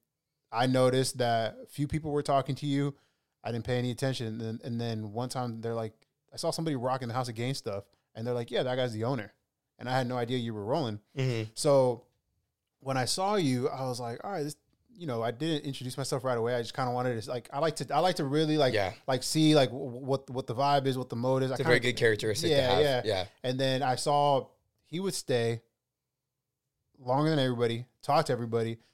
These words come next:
Speaker 1: say bye to everybody, say hi to everybody. And I'm like, "Yo, this kid's actually, like, you're solid." And then what made it even cooler was I remember I started, I started looking at your page, and you had just started the seventy-five Days Hard.
Speaker 2: Mm-hmm.
Speaker 1: And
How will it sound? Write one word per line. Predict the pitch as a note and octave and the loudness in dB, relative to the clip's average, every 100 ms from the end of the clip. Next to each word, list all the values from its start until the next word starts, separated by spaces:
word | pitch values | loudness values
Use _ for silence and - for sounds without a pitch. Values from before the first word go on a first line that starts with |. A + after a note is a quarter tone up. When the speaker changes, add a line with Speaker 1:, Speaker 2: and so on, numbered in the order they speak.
| _ _ | _ _
Speaker 1:
say | - C3+ | -4 -2
bye | C#3 D#3 E3+ | 6 8 10
to | |
everybody, | D3+ B2 A#2+ A#2 A#2 | 8 6 4 2 0
say | D3 | -2
hi | C3+ F3 F#3 | 4 8 8
to | |
everybody. | D3 B2+ C3 | 8 6 2
And | C3 | 2
I'm | B2+ | -4
like, | C#3 | -6
"Yo, | E3 | -6
this | F#3+ | -8
kid's | - E3+ C#3 | -8 -6 -4
actually, | C3+ B2+ A2+ - - | -4 -6 -10 -12 -16
like, | A2+ G#2 _ B2+ | -16 -16 _ -12
you're | B2 | -6
solid." | G3+ A#3 C#3 A2+ - - - - | 0 2 2 0 -6 -20 -16 -6
And | C#3 | 0
then | D#3+ | 2
what | D#3 | 4
made | F3+ G3+ | 4 4
it | |
even | E3+ D3+ | 4 2
cooler | C3+ C4+ D4+ E3 | -2 0 2 6
was | C#3 C3 B2 - - | 6 6 4 -6 -6
I | C#3+ | -4
remember | F3+ D3+ | 0 0
I | |
started, | - D#3 D3 B2+ D#3 - _ _ | 2 2 2 2 -2 -6 _ _
I | - | -10
started | - F3 | -4 -2
looking | E3 F3 | -2 -2
at | |
your | B2+ | -2
page, | A2+ D3+ D#3+ C#3 A#2 | -2 0 2 0 0
and | C#3 | 0
you | |
had | C#3 A2+ | -2 0
just | C#3+ D3 | 0 0
started | - C#3 C#3+ C3 A#2+ - _ _ _ | 2 6 6 6 2 -4 _ _ _
the | A#2+ | -4
seventy-five | C#3+ C3+ B2+ A#2+ | -2 0 0 0
Days | A2+ G#2 | 0 -2
Hard. | B2+ A2 - _ _ C#3+ | -2 -2 -8 _ _ -2
Speaker 2:
Mm-hmm. | C3 A#2 - _ - | -2 -2 -8 _ -2
Speaker 1:
And | C#3+ C#3 C3 B2+ B2+ | 2 4 4 2 0